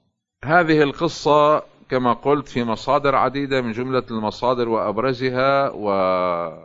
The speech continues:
وهناك زيادة لا توجد إلا في هذا المصدر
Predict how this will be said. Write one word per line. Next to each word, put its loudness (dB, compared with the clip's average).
وهناك -2
زيادة 0
لا 2
توجد -6
إلا -6
في -8
هذا 0
المصدر -2